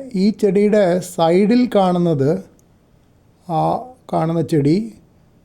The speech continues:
കോഡിലിൻ അഥവാ ഹവായിയൻ ടീ പ്ലാന്റ്, ഗുഡ് ലക്ക് പ്ലാന്റ് ഒക്കെ എന്ന് പറയുന്ന ചെടിയാണ്. അതിൻ്റെ ഇലകളിപ്പോൾ കുറച്ച് മങ്ങിയ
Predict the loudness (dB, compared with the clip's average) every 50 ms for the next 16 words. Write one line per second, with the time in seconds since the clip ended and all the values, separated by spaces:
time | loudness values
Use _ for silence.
0 | _ _ _ -2 0 2 4 4 2 2 2 2 2 2 2 0 -2 -6 -10 -14
1 | -12 -8 -4 -2 0 2 2 2 2 0 -2 -6 -12 _ _ _ _ _ _ _
2 | _ _ _ _ _ _ _ _ _ -8 -4 -2 0 2 2 2 2 2 2 2
3 | 2 2 0 0 -2 -6 -10 -18 _ _ _ -2 0 0 -2 -2 -2 0 0 0
4 | 0 -2 -4 -8 -12 _ _ _ _ _ _ _ _ _ -8 -4 -2 0 -2 -2
5 | 0 0 0 0 -2 -4 -4 -2 -2 0 0 -2 -4 -4 -4 -6 -6 -6 -6 -10
6 | -16 _ _ _ _ _ _ _ -6 -4 -2 -2 -2 -2 -2 -4 -6 -8 -12 _
7 | _ -8 -6 -4 -2 -2 -2 -2 -2 -4 -8 -10 -14 _ _ _ _ _ _ _
8 | _ _ _ _ _ _ _ _ _ _ _ _ _ _ _ _ _ _ _ -4
9 | -2 -2 0 0 2 2 2 4 4 4 4 4 4 2 2 0 0 0 0 0
10 | 0 -2 -4 -6 -6 -6 -6 -6 -4 -4 -2 -2 -2 -2 -6 -8 -6 -6 -4 -2
11 | 0 0 2 2